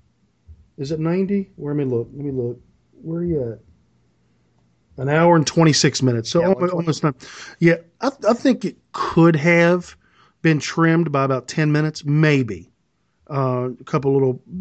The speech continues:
Speaker 1: parts that are like, "Eh, that could be, um, trimmed just a little bit, just to make it a little bit more, you know." But I, I, I don't think the pacing was bad at all. This is, again, this is nitpicking. Uh,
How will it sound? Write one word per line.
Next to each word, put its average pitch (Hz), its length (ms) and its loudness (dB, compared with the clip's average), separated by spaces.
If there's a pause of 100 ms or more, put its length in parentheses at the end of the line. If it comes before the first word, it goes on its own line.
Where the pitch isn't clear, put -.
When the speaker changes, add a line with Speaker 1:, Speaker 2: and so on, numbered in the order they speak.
(120)
Speaker 1:
parts 135 400 -2
that 135 100 -2
are 131 180 0
like, 127 220 -4
"Eh, 226 240 0
that 180 180 -4
could 127 200 -2
be, 120 240 0 (460)
um, 113 460 -4 (1300)
trimmed 135 300 0
just 123 180 -4
a 139 40 -2
little 127 220 0
bit, 123 320 -2
just 131 200 -6
to 135 60 -2
make 127 240 0
it 120 60 -4
a 113 60 -4
little 123 180 0
bit 120 180 0
more, 120 340 -2 (540)
you 127 120 -2
know." 104 320 -8
But 139 140 0
I, 156 80 0
I, 160 300 -2
I 156 40 2
don't 156 160 4
think 151 140 0
the 139 80 0
pacing 139 400 -2
was 117 140 -2
bad 123 560 -4
at 127 140 -2
all. 123 400 -2 (360)
This 127 220 -6
is, 127 80 0
again, 117 220 0
this 117 160 -4
is 110 100 -6
nitpicking. 123 640 -4 (1000)
Uh, 127 260 0